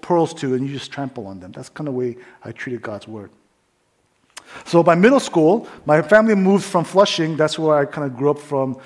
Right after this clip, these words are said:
like, kindergarten all the way to s-, sixth grade. And then in seventh grade, we moved to Roslyn, uh, which is in Long Island, because my parents wanted a better neighborhood.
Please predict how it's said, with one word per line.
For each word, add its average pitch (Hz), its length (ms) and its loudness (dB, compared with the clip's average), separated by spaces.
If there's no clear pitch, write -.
like, - 300 -10
kindergarten 143 500 0
all 139 240 0
the 147 100 0
way 139 100 2
to 135 140 -10
s-, - 260 -18
sixth - 300 -12
grade. 135 340 0
And 147 100 -4
then 160 200 2
in 156 100 -4
seventh 240 300 4
grade, 175 180 4
we 160 60 0
moved 175 340 0
to 160 220 2
Roslyn, 143 640 0
uh, 120 220 -10
which 123 260 -10
is 131 100 -6
in 131 100 -4
Long 131 220 -2
Island, 131 380 0
because 139 160 -6
my 139 100 -2
parents 160 320 -2
wanted 143 220 -6
a 120 60 -8
better 135 320 -4
neighborhood. 123 460 -8